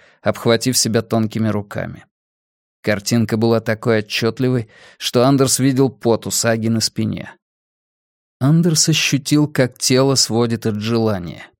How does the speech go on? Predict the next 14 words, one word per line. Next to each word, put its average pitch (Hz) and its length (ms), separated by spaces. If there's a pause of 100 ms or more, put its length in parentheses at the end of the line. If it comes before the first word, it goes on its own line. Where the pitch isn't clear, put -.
(240)
Сейчас 117 520
он 123 140
мог 123 220
думать 127 420
только 151 460
о 131 40
том, 135 320
как 117 280
снова 123 520
войдет 110 480
к - 100
ней 107 200
в 92 100
бокс. - 500